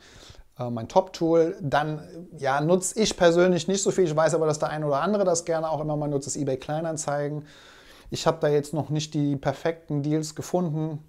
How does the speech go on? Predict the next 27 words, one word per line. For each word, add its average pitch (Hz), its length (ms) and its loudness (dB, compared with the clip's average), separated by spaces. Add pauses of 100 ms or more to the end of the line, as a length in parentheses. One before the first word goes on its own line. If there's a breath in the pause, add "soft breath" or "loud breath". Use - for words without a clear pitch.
ähm, 139 480 -4
aber 135 140 -4
es - 120 -8
gibt 160 160 -4
einige, 143 340 -2
die 135 140 0
da 131 120 -2
drauf 135 220 -6
schwören 147 440 -2
und 139 120 -4
auch 131 140 0
da 131 400 0
gerne 135 240 0
mal 131 180 0
reinschauen. 135 640 -2 (180)
Äh, 135 140 0
ich - 100 -4
hab's 151 200 2
auch 139 80 2
installiert, 135 480 0
aber 123 140 -4
nutze 127 260 -4
es - 180 -10 (880)
bei 123 100 0
mir 127 180 -4
persönlich, 123 680 -6 (480 soft breath)
äh, 127 40 -14